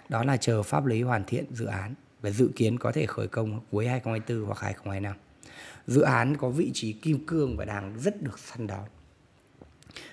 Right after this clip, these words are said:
Và kim cương như nào thì chia sẻ cùng anh chị như này. Dự án này thì người ta có vị trí còn đắc địa hơn so với Vinhome Riverside.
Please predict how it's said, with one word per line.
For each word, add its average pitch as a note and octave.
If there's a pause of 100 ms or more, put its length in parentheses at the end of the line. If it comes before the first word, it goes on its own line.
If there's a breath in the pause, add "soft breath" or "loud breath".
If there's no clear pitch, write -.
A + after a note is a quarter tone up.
(100)
Và G#2+
kim C3
cương B2
như A#2
nào G2
thì F#2+
chia A2
sẻ G2+
cùng G#2
anh G2+
chị -
như G#2+
này. G2 (680 loud breath)
Dự A2+
án A2+
này A2
thì F#2+
người F#2
ta G#2 (680 loud breath)
có A2
vị C3
trí G#2+
còn A#2
đắc C3+
địa C#3+
hơn A2+
so A2
với G2+
Vinhome A2
Riverside. F#2+